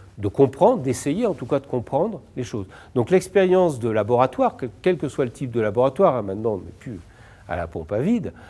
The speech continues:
euh, c'est toujours limiter le nombre de paramètres. Au contraire, on est aujourd'hui dans un système où on dit « il me faut de plus en plus de données,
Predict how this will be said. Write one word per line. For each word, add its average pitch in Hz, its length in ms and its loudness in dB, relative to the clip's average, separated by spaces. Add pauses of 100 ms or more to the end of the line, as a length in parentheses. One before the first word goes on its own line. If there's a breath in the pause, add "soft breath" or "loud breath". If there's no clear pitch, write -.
(220 loud breath)
euh, 113 560 6
c'est 185 380 2
toujours 185 580 2
limiter 208 640 0
le 196 140 2
nombre 170 200 0
de 156 80 0
paramètres. 123 540 -2 (240 loud breath)
Au 135 80 4
contraire, 240 560 6 (320 loud breath)
on 156 200 6
est 180 80 10
aujourd'hui 180 440 4
dans 147 120 2
un 135 100 4
système 214 440 2
où 196 60 6
on 180 80 6
dit « 233 220 -2 (800 loud breath)
il 226 80 2
me 220 40 2
faut 269 220 0
de 262 80 4
plus 269 460 0
en 240 100 2
plus 240 300 -4
de 208 100 0
données, 196 500 4